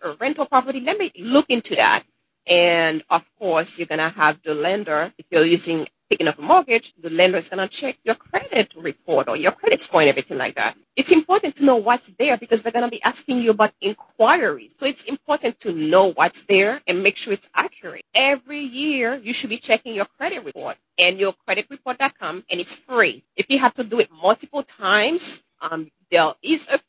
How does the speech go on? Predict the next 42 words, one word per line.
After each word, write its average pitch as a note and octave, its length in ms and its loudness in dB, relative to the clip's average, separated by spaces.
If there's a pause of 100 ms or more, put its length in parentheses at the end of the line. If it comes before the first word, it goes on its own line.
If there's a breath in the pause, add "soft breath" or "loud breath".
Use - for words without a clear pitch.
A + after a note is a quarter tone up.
fee D#4 140 -8
associated E4+ 500 -6
with E4 200 -8
that D4+ 160 0
sometimes. D4+ 800 -6 (100)
Some C4+ 360 0
of A3 140 -8
your G#3 160 -8 (100)
banks F#3+ 360 -6
might B3 260 2
offer C4 300 0
that B3+ 180 -2
as C4 180 -2
well, C4 400 0 (160)
but A3 240 0
every B3+ 340 -2
year G#3 200 -12
you E3+ 160 -12
need F3 200 -10
to F#3+ 120 -14
know, D#3 400 -8 (160)
you - 80 0
need A3 120 6
to G#3+ 60 -20
check - 300 -12
and E3 100 -20
see - 180 -12
what's D#3 360 -8
going E3 300 0
on. D#3 360 4 (360)
Any E3+ 320 6 (120)
hard G#3 260 2
inquiries, A#3+ 960 -2
even G3 180 -18
soft - 320 -6
inquiries, A3+ 760 0
and D#4 100 -14
make - 140 -6
sure - 240 -10
everything F#3 800 -4
is D3+ 640 0 (420)
current. D#3+ 480 0